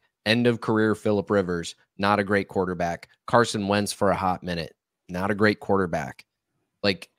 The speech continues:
there, he just hasn't really had anybody throwing him the ball. Like I said, it's, this is the D J Moore conversation all over again. And Pittman is, I think, disrespected a little bit as an athlete 'cause,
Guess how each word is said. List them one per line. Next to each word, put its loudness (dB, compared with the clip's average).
there, 4
he -2
just 2
hasn't 2
really 2
had 2
anybody -2
throwing 0
him -6
the -6
ball. -2
Like 0
I 4
said, 2
it's, -2
this 0
is -4
the 2
D 0
J 4
Moore 0
conversation -2
all 2
over -6
again. -10
And -2
Pittman 2
is, 0
I 2
think, 0
disrespected -2
a 2
little 2
bit 2
as -4
an -6
athlete -2
'cause, -4